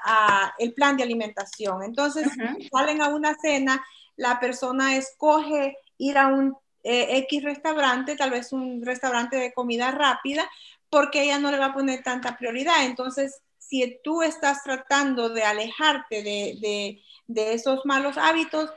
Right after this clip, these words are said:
Speaker 1: pues tienes que saber elegir, hasta eso tienes que saber elegir, porque tú estás en otro plan. Porque realmente si tú vienes de ahí, de donde has tenido tal vez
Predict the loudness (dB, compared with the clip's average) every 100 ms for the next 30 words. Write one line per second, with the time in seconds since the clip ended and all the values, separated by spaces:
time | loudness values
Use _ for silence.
0 | _ _ -6 -4 -2 -2 -2 -6 -2 0
1 | 0 -2 -4 -8 -4 -2 -2 -4 -8 -6
2 | -6 -8 -10 -8 -10 -12 -8 -8 -6 -6
3 | -6 -8 -4 -2 -2 -8 -20 -8 -6 -2
4 | -4 -4 -6 -2 -4 -4 -10 -6 -6 -6
5 | -6 -6 -4 -4 -4 -8 _ _ -6 -4
6 | -4 -4 -6 -6 -2 -2 0 0 -2 -4
7 | -6 -8 -12 -8 -6 -2 -2 -2 -2 -2
8 | -2 0 0 -2 -4 -6 -6 -4 -2 -4
9 | -2 -4 -2 -2 -2 -2 -2 -4 -4 -6